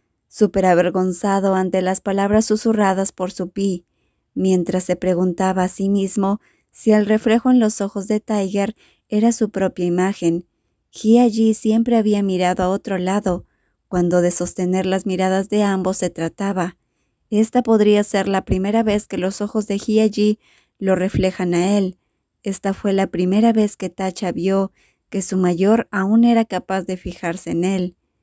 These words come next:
"Es que yo", esto intentó hablar y explicar el asunto del beso,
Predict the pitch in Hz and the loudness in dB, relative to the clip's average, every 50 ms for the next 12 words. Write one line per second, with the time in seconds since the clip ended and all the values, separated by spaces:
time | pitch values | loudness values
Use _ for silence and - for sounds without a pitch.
0 | _ _ _ _ _ _ _ _ _ _ _ 220 208 208 202 - - _ - 208 | _ _ _ _ _ _ _ _ _ _ _ 2 2 2 2 0 -8 _ 0 2
1 | 208 208 202 202 196 - - _ _ - 185 180 190 208 196 196 196 196 190 190 | 2 4 2 2 0 -2 -6 _ _ -14 -10 0 2 2 4 4 2 2 2 2
2 | 185 180 185 185 180 214 - _ _ _ _ _ _ _ _ _ _ _ _ _ | 2 2 0 0 -2 -4 -6 _ _ _ _ _ _ _ _ _ _ _ _ _
3 | _ _ 208 208 208 202 196 - - _ - 190 190 190 190 190 180 - - _ | _ _ 0 2 2 2 0 -4 -8 _ -4 -2 0 0 0 0 -2 -4 -8 _
4 | _ _ _ 196 196 190 175 - 190 190 180 170 202 202 196 190 185 185 196 208 | _ _ _ -6 -4 -4 -2 -2 -2 -2 -2 -2 -2 0 0 0 0 0 0 2
5 | 214 208 202 208 - _ _ _ _ _ _ - 185 185 180 - - _ - 185 | 2 0 0 -4 -12 _ _ _ _ _ _ -4 -4 -2 -2 -4 -8 _ -6 -6
6 | - - 196 196 208 214 214 220 220 220 - - 214 202 196 180 - 196 190 196 | -4 -4 -4 -2 0 2 2 2 2 2 2 0 0 0 0 -2 -2 -4 -2 0
7 | 180 175 170 170 160 - - 190 190 196 185 - - 180 175 180 180 180 | -2 -2 -2 -2 -2 0 0 2 2 0 0 -2 -2 0 2 2 2 0